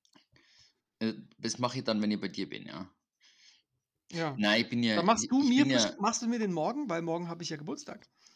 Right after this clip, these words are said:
Speaker 1: Mhm. Mhm.
Speaker 2: Ja. Gut, ich, ich wollte ja grad gläserner Podcast sein und sagen, wann wir aufnehmen. Das hab ich jetzt gelassen, das kann man jetzt auch so, so lassen, denn dann weiß
Speaker 1: <laughs>
Speaker 2: niemand, wann ich Geburtstag hab. Ha.
Speaker 1: <laughs> Morgen halt.
Speaker 2: Ja.
Speaker 1: Ähm,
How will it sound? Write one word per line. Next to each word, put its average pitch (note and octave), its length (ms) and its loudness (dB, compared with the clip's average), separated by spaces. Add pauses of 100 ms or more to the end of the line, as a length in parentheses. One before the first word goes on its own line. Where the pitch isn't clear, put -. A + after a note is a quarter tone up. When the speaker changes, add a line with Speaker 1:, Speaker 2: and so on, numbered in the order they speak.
(200)
Speaker 1:
Mhm. A#2+ 600 -4 (720)
Mhm. C#3 580 -2 (580)
Speaker 2:
Ja. D#3 240 -4 (1040)
Gut, G#3+ 220 2
ich, E3+ 160 -4
ich D#3 80 -10
wollte F#3 180 2
ja F3+ 60 2
grad E3+ 200 -4
gläserner F3+ 280 0
Podcast F#3 380 -4
sein E3 180 -4
und D#3+ 100 -6
sagen, D#3 280 -6
wann D3+ 140 -6
wir D3+ 120 -6
aufnehmen. D3+ 340 -6
Das C#3+ 120 -10
hab D#3 100 -10
ich C3+ 60 -10
jetzt C#3+ 160 -12
gelassen, C#3+ 280 -8
das D3 120 -8
kann D3 100 -10
man C#3+ 100 -6
jetzt C#3 120 -10
auch C#3 80 -12
so, - 260 -14
so E3 140 -6
lassen, C#3+ 280 -8
denn C3+ 240 -12 (280)
dann A#2 220 -6
weiß D3+ 140 4
Speaker 1:
<laughs> F#3 100 6
Speaker 2:
niemand, F3+ 260 -2
wann D#3+ 80 -8
ich C#3+ 120 -8
Geburtstag D#3 440 -10
hab. C#3 160 -18 (100)
Ha. - 140 -10
Speaker 1:
<laughs> - 1080 -2 (840)
Morgen G2 540 0
halt. - 300 -6 (720)
Speaker 2:
Ja. C3+ 340 2
Speaker 1:
Ähm, G#2 280 -6